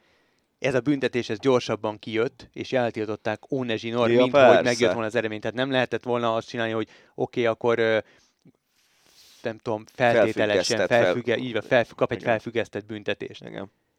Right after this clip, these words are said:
Speaker 1: És majd akkor, nem tudom, úgymond
Speaker 2: És
Speaker 1: idézőjelben leüli, amikor leüli. Tehát, hogy
Speaker 2: és megint
Speaker 1: hihetetlen.
Speaker 2: visszatérnénk az egyik kedvenc témánkra, hogy azok, akik, ö, majom hangokat, ö, kiabáltak, nem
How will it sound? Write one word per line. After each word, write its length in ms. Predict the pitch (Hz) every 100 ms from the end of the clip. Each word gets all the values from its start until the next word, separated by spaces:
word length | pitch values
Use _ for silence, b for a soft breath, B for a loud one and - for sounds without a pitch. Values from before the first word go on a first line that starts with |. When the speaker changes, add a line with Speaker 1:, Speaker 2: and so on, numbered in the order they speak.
| _ _ _ _
Speaker 1:
És 180 | - 113
majd 280 | 135 123 120
akkor, 340 | 110 - 110
nem 200 | 110 110
tudom, 260 | 104 104 110 _
úgymond 240 | 123 113
Speaker 2:
És 60 | 113
Speaker 1:
idézőjelben 400 | 120 127 123 117
leüli, 280 | 120 113 107
amikor 340 | 104 - 110
leüli. 380 | 107 104 104 - 117
Tehát, 260 | 110 107
hogy 160 | - 107
Speaker 2:
és 340 | 107 110 - - - - -
megint 220 | 87 - 101 90
Speaker 1:
hihetetlen. 200 | 90 90
Speaker 2:
visszatérnénk 680 | 92 92 - 90 90 90 92
az 80 |
egyik 240 | 90 87 87
kedvenc 360 | 85 80 80
témánkra, 520 | - 92 92 92 98 87
hogy 200 | 87 -
azok, 320 | - 92 87
akik, 340 | 90 - 90 -
ö, 300 | 82 76 76 - b b b b _
majom 520 | - 98 92 90 90
hangokat, 640 | 92 95 90 90 90 - - -
ö, 80 | - - 50 50 - _
kiabáltak, 800 | 98 87 85 82 90 87 _ _ _ _ _ - -
nem 160 | 78